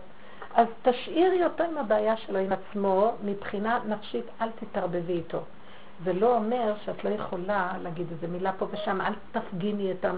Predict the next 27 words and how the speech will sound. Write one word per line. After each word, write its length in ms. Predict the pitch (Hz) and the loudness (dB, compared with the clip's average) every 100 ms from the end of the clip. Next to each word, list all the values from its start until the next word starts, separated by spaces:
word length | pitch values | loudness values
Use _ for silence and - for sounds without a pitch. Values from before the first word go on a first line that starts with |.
| 180 180 - - | -4 -8 -12 -2
המחיצה. 480 | 190 - 185 - - - - - - - | 0 2 0 4 4 4 -2 -12 -12 -4
רק 220 | 262 415 - - - 180 | 0 0 -2 -12 -8 -2
בפנים 380 | 220 - 339 381 | -2 0 -2 0
תעשי 240 | 247 - 269 | -2 -4 -6
מחיצה. 440 | 277 233 - 190 170 196 - - - - - | -6 -8 -8 -8 -6 -6 -8 -12 -12 -10 -6
העבודה 300 | 170 180 208 | -4 0 -2
של 200 | - 254 | -2 -2
האישה 380 | 190 - - 202 | -2 -2 -2 -2
בפנים, 360 | 190 208 190 | -2 -8 -6
אין 100 | 180 | -6
לכם 220 | 220 - | -6 -6
מושג 300 | 196 - 185 | -8 -4 -4
איזה 160 | 180 185 | -4 -4
חוכמה 400 | - - - 180 | -4 -4 -4 -4
אנחנו 280 | 180 175 190 | -4 -6 -8
מפסידים 480 | 180 - 185 185 180 | -8 -6 -2 -2 -2
על 80 | |
ידי 200 | 175 160 | 0 2
המוח 340 | 185 180 185 - | 2 2 -2 0
הזה 140 | 170 | -4
שקלקל 460 | - - 175 - 180 | -4 -6 -6 -2 -2
אותנו. 340 | 180 175 185 196 - - - 247 | 0 0 -2 -6 -10 -10 -4 -2
יש 140 | 311 | 0
לנו 200 | 302 269 - | 0 0 0
המון, 520 | 208 208 247 269 269 | 0 4 2 2 2
אה, 400 | 247 208 202 202 196 - - | 2 4 4 2 0 -6 -10
שליטה 680 | - - 214 214 240 247 | -8 -2 -2 6 8 8